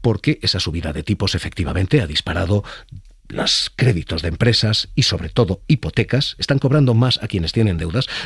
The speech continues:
no están retribuyendo mucho más el ahorro. La mayoría de los bancos está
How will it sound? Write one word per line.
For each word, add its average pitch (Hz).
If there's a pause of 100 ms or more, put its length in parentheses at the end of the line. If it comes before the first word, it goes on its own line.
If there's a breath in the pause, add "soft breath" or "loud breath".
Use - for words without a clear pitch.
no 127
están 156
retribuyendo 107
mucho 85
más 87
el 80
ahorro. 123 (160)
La 98
mayoría 98
de 85
los 85
bancos 123 (300 loud breath)
está 127